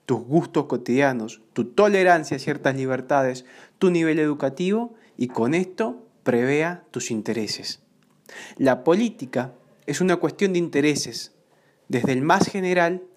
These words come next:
hasta el más específico. Y hay campañas políticas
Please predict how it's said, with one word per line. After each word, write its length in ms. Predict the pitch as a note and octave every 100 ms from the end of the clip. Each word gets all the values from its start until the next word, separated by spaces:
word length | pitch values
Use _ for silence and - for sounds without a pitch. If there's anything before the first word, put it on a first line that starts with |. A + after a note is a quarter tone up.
| _
hasta 320 | A2+ - - A#2+
el 120 | A2+
más 340 | C3 D3 D3
específico. 840 | D#3 - B2+ C3+ - G#2+ - - - _ - - - -
Y 140 | C#3+
hay 180 | D#3 E3
campañas 580 | E3 E3+ - F3+ E3+ D#3+
políticas 840 | - E3+ E3+ E3 C#3 C#3 C#3